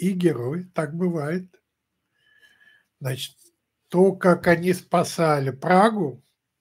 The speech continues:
ну, это героический поступок. При том, что было ясно, что их всех расстреляют, уничтожат сталинские, э, соколы.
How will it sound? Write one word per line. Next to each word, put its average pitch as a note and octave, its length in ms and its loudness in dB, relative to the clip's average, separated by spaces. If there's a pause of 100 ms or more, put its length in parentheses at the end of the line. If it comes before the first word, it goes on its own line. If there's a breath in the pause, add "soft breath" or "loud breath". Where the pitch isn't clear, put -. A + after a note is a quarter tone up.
(220)
ну, D3+ 80 -10
это D3 220 -6
героический D3 800 -4
поступок. A#2+ 760 -14 (640)
При C#3+ 160 -10
том, D#3 260 2
что - 240 -4
было D3 280 0
ясно, D3 680 -4
что C3 800 -6 (1300)
их A#2+ 120 -20
всех - 360 -6
расстреляют, D3+ 800 -2
уничтожат C#3+ 800 -8 (1080)
сталинские, A#2 1200 -12 (180)
э, B2 40 -14 (880 soft breath)
соколы. A#2+ 720 -6